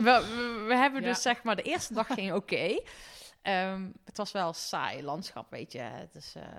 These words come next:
Speaker 1: zoals mijn vriend zou zeggen, nou ja, je ziet een cactus staan en diezelfde cactus staat, eh, eh,
Speaker 2: Elke
Speaker 1: honderd
Speaker 2: honderd
Speaker 1: kilometer
Speaker 2: meter.
Speaker 1: later ook nog. <laughs> En dan heb je geen één bocht gehad, dus het is wel iets anders als Nederland.
Speaker 2: Ja.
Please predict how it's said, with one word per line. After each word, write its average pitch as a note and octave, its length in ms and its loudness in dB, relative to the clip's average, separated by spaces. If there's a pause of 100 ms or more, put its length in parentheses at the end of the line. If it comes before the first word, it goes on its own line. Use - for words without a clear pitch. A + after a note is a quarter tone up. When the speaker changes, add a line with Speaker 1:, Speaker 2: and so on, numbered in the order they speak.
(240)
Speaker 1:
zoals E3+ 220 -12
mijn E3+ 120 -6
vriend G3 200 -8
zou D#3+ 140 -8
zeggen, D#3+ 300 -8
nou G#3+ 160 -6
ja, C3+ 60 -6
je C3+ 120 -6
ziet G3+ 160 -12
een E3 80 -16
cactus - 320 -14
staan D3+ 460 -8
en F3 200 -16
diezelfde G3 380 -10
cactus D#3 340 -14
staat, D#3+ 300 -16
eh, - 120 -14
eh, D#2+ 80 -12
Speaker 2:
Elke F2+ 100 -14 (420)
Speaker 1:
honderd F3+ 140 2
Speaker 2:
honderd C4 260 8
Speaker 1:
kilometer B3 460 12
Speaker 2:
meter. - 0 -
Speaker 1:
later C#4 560 12
ook B4 80 12
nog. G4 160 12
<laughs> D4 480 12 (880)
En D#4+ 100 8
dan E4 80 4
heb A4 120 2
je C#4 60 -8
geen - 140 4
één F#4+ 160 4
bocht C#4+ 260 0
gehad, D#3 380 2
dus F4 100 -4
het - 100 -6
is - 80 -2
wel D4+ 140 2
iets C4+ 140 -2
anders A#3+ 220 0
als G3 100 -4
Nederland. F#3 520 0
Speaker 2:
Ja. A3 240 0